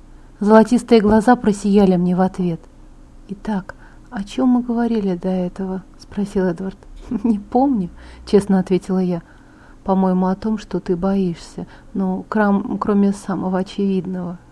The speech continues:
робко напомнил он. «А, да, верно». «Так чего же?» Я бездумно водила пальцем по его руке. Эдвард ждал ответа.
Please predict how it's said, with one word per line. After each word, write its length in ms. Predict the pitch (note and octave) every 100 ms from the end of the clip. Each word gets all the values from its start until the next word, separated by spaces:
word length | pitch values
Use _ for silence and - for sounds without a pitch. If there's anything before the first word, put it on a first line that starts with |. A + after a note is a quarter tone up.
| -
робко 340 | G3+ F#3 - F3+
напомнил 480 | F3+ F3+ F3+ F3+
он. 160 | F3 E3 - - - -
«А, 200 | G#3 F#3 - -
да, 240 | G#3+ G3+
верно». 400 | F#3+ G3+ F#3 F3 - - - - - - - -
«Так 180 | F#3 -
чего 400 | - G#3 G#3+ F#3+
же?» 200 | F3+ F3 - - - - - -
Я 200 | A#3+ G#3+
бездумно 480 | G#3 F#3+ A3 G3+
водила 400 | F#3+ F#3+ G3+ G3
пальцем 420 | F3+ G3+ G3+ G3+ F3+
по 100 | F#3+
его 260 | F#3 G3
руке. 400 | G3 G3 F#3+ F3 - - -
Эдвард 400 | G#3 F#3+ G3 -
ждал 260 | - F#3+
ответа. 580 | F#3+ G3 F#3+ F3+ - E3+